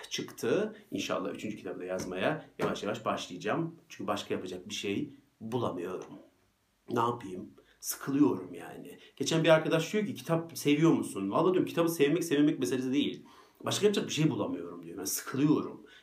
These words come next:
E, sıkıldığım için de kitap okuyorum. Sıkıldığım için de kitap yazıyorum. Ne yapayım? Çok sıkılıyorum sevgili dostlar. <laughs> Ve bu sıkıcılık içerisinde bir şekilde o sıkıcılığı gidermenin en güzel yolunun da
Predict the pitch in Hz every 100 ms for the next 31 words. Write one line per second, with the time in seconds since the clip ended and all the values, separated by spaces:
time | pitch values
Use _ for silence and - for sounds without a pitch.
0 | - 120 - 170 190 - 127 185 165 123
1 | 85 90 117 147 - 139 139 123 151 147
2 | 139 98 95 95 120 143 165 127 95 98
3 | - - - 185 - - 80 85 82 82
4 | - - _ - 107 104 98 - - -
5 | - 165 165 - - 160 135 - 185 185
6 | 220 - 151 196 135 139 127 160 220 -
7 | - - 147 175 254 196 190 - 165 180
8 | 185 156 165 160 160 151 165 185 135 120
9 | 110 104 127 139 156 151 104 104 147 190